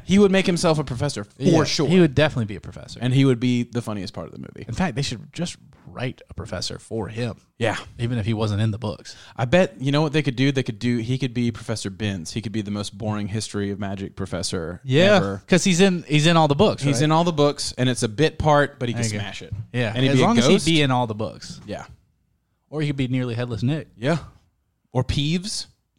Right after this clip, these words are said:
Speaker 1: Peeves,
Speaker 2: John,
Speaker 1: the, the
Speaker 2: John Cleese was nearly headless Nick, wasn't he?
Speaker 1: He was for, like, a movie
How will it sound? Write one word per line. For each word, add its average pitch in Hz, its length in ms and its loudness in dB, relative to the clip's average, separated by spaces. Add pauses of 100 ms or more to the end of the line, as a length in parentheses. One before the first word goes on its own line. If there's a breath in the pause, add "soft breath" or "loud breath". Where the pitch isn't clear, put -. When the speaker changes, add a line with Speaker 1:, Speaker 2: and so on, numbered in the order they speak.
(540)
Speaker 1:
Peeves, 151 120 2
Speaker 2:
John, 196 180 4
Speaker 1:
the, 160 160 2
the 120 60 -12
Speaker 2:
John 180 260 4
Cleese 240 260 2
was - 100 -4
nearly 113 200 0
headless 104 240 -6
Nick, 143 180 -2
wasn't 127 200 -4
he? 165 120 -6
Speaker 1:
He 135 80 2
was 135 380 2
for, 113 260 0
like, 107 240 2
a 107 60 2
movie 107 420 0